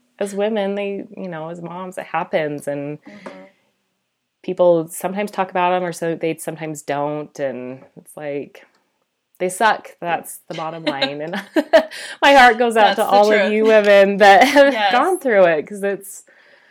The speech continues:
Speaker 2: It's no fun,
Speaker 1: like, there's
Speaker 2: that's
Speaker 1: no
Speaker 2: for sure.
Speaker 1: answers.
Speaker 2: But
Speaker 1: It's,
Speaker 2: it's always
Speaker 1: yeah.
Speaker 2: good when you can have something in those hard moments that, where you can just feel joy and
Speaker 1: Yeah.
Speaker 2: just find something good in your life to focus on, even if it's just momentarily.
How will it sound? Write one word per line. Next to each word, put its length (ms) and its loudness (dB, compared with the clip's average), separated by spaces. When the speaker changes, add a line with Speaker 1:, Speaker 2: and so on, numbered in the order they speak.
Speaker 2:
It's 200 -20
no 200 -10
fun, 180 -16
Speaker 1:
like, 80 -12
there's 160 -10
Speaker 2:
that's 100 -10
Speaker 1:
no 60 -12
Speaker 2:
for 60 -10
sure. 160 -10
Speaker 1:
answers. 560 -10
Speaker 2:
But 120 -10
Speaker 1:
It's, 160 -6
Speaker 2:
it's 60 -16
always 340 -8
Speaker 1:
yeah. 80 -12
Speaker 2:
good 140 -12
when 160 -16
you 80 -20
can 140 -20
have 200 -12
something 380 -20
in 140 -18
those 200 -16
hard 240 -16
moments 460 -20
that, 320 -16
where 80 -14
you 100 -20
can 160 -20
just 220 -20
feel 200 -12
joy 460 -14
and 240 -12
Speaker 1:
Yeah. 180 -12
Speaker 2:
just 380 -16
find 380 -10
something 380 -20
good 280 -14
in 120 -14
your 140 -14
life 240 -16
to 100 -20
focus 380 -20
on, 340 -20
even 260 -20
if 140 -18
it's 140 -20
just 200 -18
momentarily. 800 -10